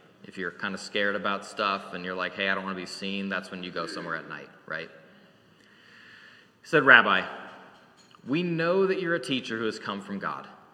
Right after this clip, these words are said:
for no one could perform the signs you are doing if God weren't with him." Jesus replied, "Very truly I tell you, no one can see the kingdom of God unless they're born again."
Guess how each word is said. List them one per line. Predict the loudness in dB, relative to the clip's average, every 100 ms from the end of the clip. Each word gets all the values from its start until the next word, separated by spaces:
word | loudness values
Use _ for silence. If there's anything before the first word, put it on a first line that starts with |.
| -20
for | 0 0
no | 2 2 2
one | 2 -2
could | -2 -4
perform | -4 -6 -2 -2 -2
the | -6
signs | 0 2 4 2 0
you | -2 -2
are |
doing | -2 -4 -4 -6
if | -8 -6
God | -6 -6
weren't | -8 -8
with | -10
him." | -10 -18 -20 -20 -20 -20 _ -20 -20 _ _ _
Jesus | -2 0 0 -2 -4
replied, | -6 -2 -2 -4 -12 -12
"Very | -2 0 0
truly | -2 -2 0 2
I | 2
tell | 2 2
you, | 0 -4 -8 -12 -20 -20 -10
no | -4 -2 0
one | 0 0
can | -2
see | -2 0
the | 2
kingdom | 2 2 0 -4
of | -2
God | 2 2 2
unless | 0 -4 -2
they're | -2
born | -2 -6
again." | -4 -2 -2